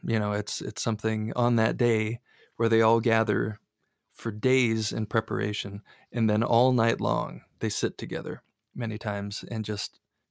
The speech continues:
grieve and tell stories, and, and they have music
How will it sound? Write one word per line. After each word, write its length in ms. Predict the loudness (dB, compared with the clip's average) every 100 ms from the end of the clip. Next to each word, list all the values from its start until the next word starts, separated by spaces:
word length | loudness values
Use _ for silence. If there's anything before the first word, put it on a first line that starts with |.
| -4
grieve 520 | -2 -2 -4 -6 -12
and 380 | -10 -8 -10 -12 _ _ _ -2
tell 160 | -2
stories, 720 | 0 2 4 6 6 2 -2
and, 180 | -8 -12 _ _ _ _ _ _ -4
and 180 | -2 0
they 60 |
have 240 | 0 -2 0
music 840 | 0 2 2 0 0 -4 -20 -20